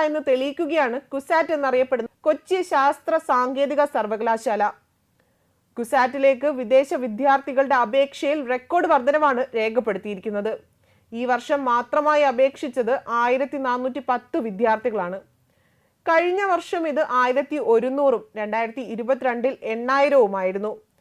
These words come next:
നൈജീരിയ, കെനിയ, സുഡാൻ, ഉഗാണ്ട തുടങ്ങിയ രാജ്യങ്ങളിൽ നിന്നാണ്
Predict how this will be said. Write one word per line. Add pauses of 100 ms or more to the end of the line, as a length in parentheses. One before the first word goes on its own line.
(340)
നൈജീരിയ, (160)
കെനിയ, (280)
സുഡാൻ, (360)
ഉഗാണ്ട (140)
തുടങ്ങിയ
രാജ്യങ്ങളിൽ
നിന്നാണ്